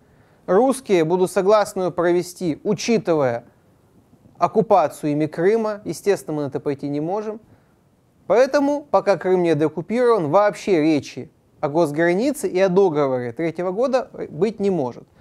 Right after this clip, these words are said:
С другой стороны, этот договор блокирует нам и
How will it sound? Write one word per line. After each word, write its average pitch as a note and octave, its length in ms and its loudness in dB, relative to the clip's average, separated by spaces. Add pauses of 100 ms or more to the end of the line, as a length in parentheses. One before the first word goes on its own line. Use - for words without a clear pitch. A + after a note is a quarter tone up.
(280)
С D3 60 -12
другой F#3+ 280 2
стороны, C#4+ 220 -2
этот A#3 180 -2
договор A3 400 2
блокирует F3+ 680 0
нам B2 360 -6
и G3 340 0